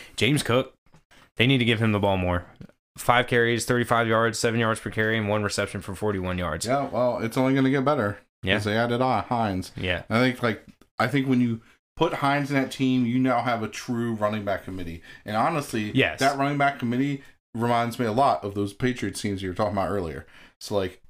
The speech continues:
Speaker 2: th-, they're, I mean, each one of those guys, Singletary, Cook, and Hines, do something a little bit different. They're not, like, super different from each other, but they all have a little so-,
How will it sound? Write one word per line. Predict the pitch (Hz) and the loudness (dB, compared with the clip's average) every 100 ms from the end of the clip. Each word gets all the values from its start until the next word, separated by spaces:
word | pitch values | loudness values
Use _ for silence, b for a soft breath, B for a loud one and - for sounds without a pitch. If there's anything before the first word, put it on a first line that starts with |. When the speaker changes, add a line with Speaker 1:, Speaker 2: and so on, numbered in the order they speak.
| - - | -20 -12
Speaker 2:
th-, | 110 | -4
they're, | 110 117 104 | -2 -2 -2
I | |
mean, | 101 101 - - | -4 -6 -10 -10
each | 151 175 - | -8 -8 -6
one | 123 143 151 | -2 0 0
of | |
those | 131 127 110 | 0 0 0
guys, | 107 101 82 - | 0 -2 -4 -6
Singletary, | 113 127 135 123 | -4 -2 -2 -4
Cook, | 120 120 113 | -4 -6 -6
and | 92 | -4
Hines, | 113 92 92 - _ _ _ - | -2 -2 -6 -14 _ _ _ -2
do | 131 143 | 0 0
something | 135 147 135 143 | -4 -6 -4 -4
a | |
little | 135 143 226 233 196 | -4 -2 0 0 0
bit | 180 | 0
different. | 123 107 87 B B | -2 -4 -6 B B
They're | 190 | 0
not, | 254 269 - | 2 2 2
like, | 202 196 | 2 0
super | - 294 320 233 | -2 0 0 2
different | 202 196 117 | 0 0 -2
from | 117 104 | -4 -4
each | 98 | -4
other, | 95 95 | -6 -4
but | 110 | -2
they | 160 | 0
all | 214 233 226 | 4 4 4
have | 175 165 | 2 0
a | |
little | 151 151 147 | 0 0 0
so-, | 156 143 | -4 -6